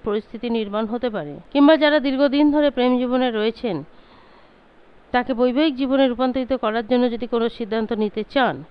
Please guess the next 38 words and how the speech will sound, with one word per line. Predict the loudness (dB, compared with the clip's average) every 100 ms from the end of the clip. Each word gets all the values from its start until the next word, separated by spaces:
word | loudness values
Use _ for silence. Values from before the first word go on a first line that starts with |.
| -20 -20 _
তাহলে | -4 -2
সেই | -2 -2 -2
দিক | -2
থেকেও | -4 -2 0 -2
একটা | -2 -6
পারিবারিক | -4 -4 -2 -4 -6 -8
সমস্যা | -4 -4 -6 -8 -6
দেখা | -8 -6 -8
দিতে | -8 -8 -6
পারে। | -2 -2 -4 -12 -20 -20
তাই | -2 0
পরিস্থিতি | 2 2 2 0 0
যদি | 0 0
এরকম | 0 2 2 2
হয়েই | 2 2 2
থাকে | 0 -6 -6 -8
তাহলে | -4 -4 -4
একটু | -6 -6 -6
ধৈর্য | -2 -4 -2 -2
বজায় | 0 -2 -2
রাখবেন, | -2 -4 -6 -8 -10 -12 -4
নিজেদেরকে | -2 0 0 -2 -8
শান্ত | -6 -2 -2
রাখার | -2 -2 -4
চেষ্টা | -8 -10 -10
করবেন। | -10 -8 -8 -10 -12 _ -16
দাম্পত্য | 2 4 6 4 0
জীবন | 0 2 4 4
মোটামুটি | 2 0 -2 -4
ঠিকঠাক | -8 -6 -8 -4
থাকবে। | -6 -4 -8 -8 -4
বিদ্যার্থীদের | -2 2 2 2 0 0
কথা | 0 -2
যদি | -2 -4
বলি, | -2 -2 -2
বিশেষ | -6 -6 -8
করে | -4 -4
যারা | -2 -4